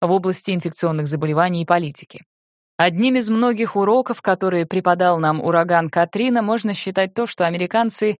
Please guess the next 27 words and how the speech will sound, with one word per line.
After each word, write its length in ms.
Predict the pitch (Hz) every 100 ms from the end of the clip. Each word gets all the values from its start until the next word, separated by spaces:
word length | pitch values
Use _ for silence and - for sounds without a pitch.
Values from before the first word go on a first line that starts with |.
| _
не 180 | 226 240
привыкли 560 | 233 240 226 262 254 214
видеть 400 | 185 180 180 -
мертвые 460 | 190 170 - 165
тела 320 | 160 185 208
на 140 | 196 156
улицах 460 | 190 180 - - -
крупного 460 | 208 214 - 175
города. 500 | 175 170 131 127 - _ _ _ _ _ _
Преуменьшение 840 | 190 196 196 190 - 170 185 190
века, 340 | 170 147 156 151
доктор». 460 | 139 117 - - - _ _ _ _ _ _
За 200 | - 185
те 160 | 202 254
несколько 460 | 226 220 - 190 190
минут, 280 | 185 220
что 160 | - -
мы 140 | 170
везли 360 | 165 180 165 185
маму 460 | 180 180 185 170 -
от 220 | 165 -
парадной 540 | 175 170 170 151 156
двери 320 | 151 151 165 156
ее 380 | 147 156 165
дома 340 | 156 170 156 151
до 140 | 147
фургона, 640 | - 165 156 185 233 233